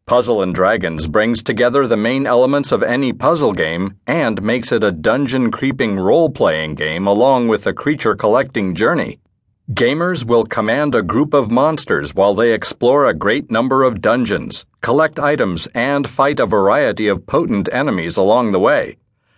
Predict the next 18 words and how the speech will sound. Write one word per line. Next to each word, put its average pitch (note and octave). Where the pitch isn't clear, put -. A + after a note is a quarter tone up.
Slide F#2+
colored G#2+
orbs A2
in A2
all G#2+
directions A#2+
right A2+
up C3
until A2+
three B2+
or C3
more B2
will A#2
be A#2+
adjacent A2
to A#2+
the C#3+
foes. F#2